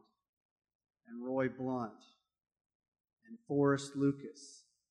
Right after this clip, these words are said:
and, and now, uh, Doctor, Captain, Secretary, Sonny Perdue. Just these extraordinary, uh,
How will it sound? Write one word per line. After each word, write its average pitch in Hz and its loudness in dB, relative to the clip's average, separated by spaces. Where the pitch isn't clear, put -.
and, 123 -4
and 135 -4
now, 131 0
uh, 117 -6
Doctor, 127 -4
Captain, 127 -2
Secretary, 123 -2
Sonny 135 -6
Perdue. 123 -6
Just - -18
these 123 -14
extraordinary, 143 -2
uh, 123 -2